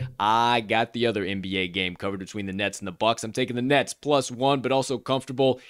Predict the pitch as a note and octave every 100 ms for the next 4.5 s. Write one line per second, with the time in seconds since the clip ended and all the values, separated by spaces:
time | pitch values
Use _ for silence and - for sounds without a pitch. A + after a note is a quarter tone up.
0 | - E3+ F3 E3+ A2+ D#3 D3+ - - D3
1 | C#3+ C#3 B2+ A#2+ C3 B2+ A#2+ B2 A#2 A2
2 | F#2+ E2+ A2+ G#2 F#2+ G2+ F2+ D2 F2+ A#2+
3 | B2+ A#2 - - _ A#2+ B2+ - B2 A2+
4 | A2+ B2+ - G#2